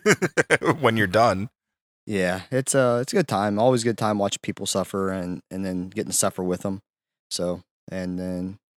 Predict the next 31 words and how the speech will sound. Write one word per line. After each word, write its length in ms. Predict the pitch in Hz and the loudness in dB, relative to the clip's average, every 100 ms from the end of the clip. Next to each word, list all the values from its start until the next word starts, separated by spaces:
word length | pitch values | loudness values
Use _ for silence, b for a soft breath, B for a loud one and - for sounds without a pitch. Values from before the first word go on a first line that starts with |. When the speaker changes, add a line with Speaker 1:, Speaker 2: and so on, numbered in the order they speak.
| _ _ | _ _
Speaker 2:
but 100 | 82 | -2
yeah. 100 | 104 120 _ _ _ _ _ _ - | -2 -2 _ _ _ _ _ _ 2
Speaker 1:
All 320 | 85 85 85 | 6 6 4
in 160 | 90 85 | 0 -2
the 60 | |
name 320 | 80 80 80 | -2 -4 -2
of 100 | 80 | -4
fitness. 640 | - - 110 117 90 - - _ _ _ _ _ _ _ _ _ _ _ _ _ _ _ _ _ | -2 0 4 4 6 2 -2 _ _ _ _ _ _ _ _ _ _ _ _ _ _ _ _ _
Speaking 320 | - 123 110 98 | -2 2 4 4
of 80 | |
fitness, 400 | - 95 90 90 | 4 2 2 0
we 60 | 101 | 2
wanna 200 | 95 90 | 4 4
talk 220 | - 92 90 | 6 6 6
about, 380 | 85 87 85 - | 6 6 6 4
um, 420 | 85 82 80 80 _ - | 4 4 0 -6 _ 2
our 100 | 92 | 4
sponsor 400 | - 90 87 87 | 6 6 6 2
we 100 | 85 | 2
talked 220 | - 87 | 4 4
about 120 | 87 85 | 4 2
in 40 | |
our 40 | 85 | 4
Speaker 2:
Our 60 | |
Speaker 1:
last 140 | 85 85 | 6 6
Speaker 2:
peeps. 80 | 85 | 6
Speaker 1:
episode. 500 | 92 - 98 98 - | 6 6 6 4 0
Speaker 2:
Yeah. 280 | 85 107 143 - _ _ | -2 0 0 -2 _ _
Speaker 1:
Seven 380 | - - 113 104 | 2 6 6 6
Five 280 | 101 101 95 | 6 6 6
Clothing. 480 | - 101 101 110 127 | 4 4 4 2 -2